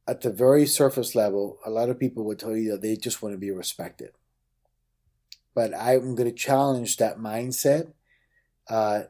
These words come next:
and say, what good are you to yourself, to your organization, to your people, if you're respected and feared? Number two,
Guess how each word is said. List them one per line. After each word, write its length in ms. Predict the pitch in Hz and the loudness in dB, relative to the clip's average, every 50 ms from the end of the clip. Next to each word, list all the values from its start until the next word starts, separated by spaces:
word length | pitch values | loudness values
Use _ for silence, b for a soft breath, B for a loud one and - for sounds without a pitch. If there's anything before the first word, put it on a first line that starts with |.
| _ _ - | _ _ -8
and 220 | 120 117 110 104 | -8 -6 -6 -4
say, 600 | - - - 127 117 113 113 110 110 110 104 - b b b b b _ - | -2 0 2 2 2 2 2 0 0 -2 -4 -8 b b b b b _ -4
what 280 | 110 139 147 139 139 | 0 0 0 0 2
good 220 | - 156 151 139 127 | 4 6 6 6 6
are 40 | 120 | 4
you 380 | 113 110 113 117 120 120 117 117 | 0 -2 -6 -8 -6 -6 -8 -8
to 200 | - - - 113 | -10 -10 -8 -6
yourself, 600 | 104 107 98 - - 117 110 110 117 117 110 - | -6 -6 -6 -4 -4 -2 0 0 0 -2 -4 -6
to 100 | - 113 | -6 -4
your 140 | 107 107 104 | -4 -4 -4
organization, 680 | 101 98 104 101 98 - - 104 104 98 - 113 113 110 | -6 -6 -6 -8 -8 -6 -6 -6 -6 -6 -8 -10 -10 -10
to 100 | - 110 | -10 -12
your 160 | 95 90 90 | -12 -12 -14
people, 580 | _ - - 110 110 110 - 120 127 147 151 b b b b b b _ | _ -10 -10 -8 -8 -6 -6 -6 -6 -8 -10 b b b b b b _
if 140 | - 123 - | -12 -6 -2
you're 140 | 120 120 113 | 0 0 0
respected 560 | 107 101 - - - 120 113 107 - 120 107 | 0 -2 -6 -4 0 0 0 0 0 -4 -6
and 200 | - 104 104 98 | -6 -6 -12 -14
feared? 380 | - - 98 82 64 - - - _ _ _ _ _ _ _ _ _ _ _ _ _ _ _ _ _ _ _ _ _ _ _ _ _ _ _ _ _ _ _ _ _ 107 | -12 -12 -12 -12 -12 -16 -18 -20 _ _ _ _ _ _ _ _ _ _ _ _ _ _ _ _ _ _ _ _ _ _ _ _ _ _ _ _ _ _ _ _ _ -10
Number 280 | 113 120 120 113 113 | -8 -6 -4 -4 -4
two, 560 | 113 - - - 185 175 143 123 117 113 - | -4 -2 0 2 4 4 4 2 0 -2 -6